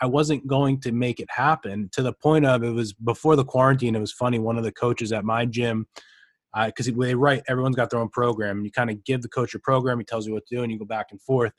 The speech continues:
And Colin, he said to me, he goes, "Justin, do you need any unnecessary coaching right now?" Which is like,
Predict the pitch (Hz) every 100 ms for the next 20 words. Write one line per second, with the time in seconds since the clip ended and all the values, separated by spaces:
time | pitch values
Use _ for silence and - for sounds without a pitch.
0 | - - _ 110 117 104 - 135 147 131
1 | 117 123 - 127 120 123 123 120 120 -
2 | 147 131 120 120 127 147 147 143 139 135
3 | 135 131 - - 131 131 139 135 139 135
4 | 139 143 147 - - - _ _ - 143
5 | 147 147 143